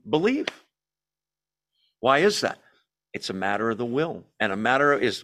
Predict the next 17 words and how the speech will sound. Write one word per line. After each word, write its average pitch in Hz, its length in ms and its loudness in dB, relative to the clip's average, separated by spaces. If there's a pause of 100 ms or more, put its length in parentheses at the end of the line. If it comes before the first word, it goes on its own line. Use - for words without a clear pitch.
(120)
Jesus 139 500 -2
drawing 135 540 2
and 120 120 -2
preparing 143 540 2
that 123 260 2
person 117 400 0 (280)
to 139 100 2
receive 127 540 2
Jesus? 120 560 -2 (360)
You 135 140 2
must 175 420 2
be, 175 200 2
what 156 160 4
did 156 100 2
I 165 80 2
say 156 200 2
earlier? 160 380 0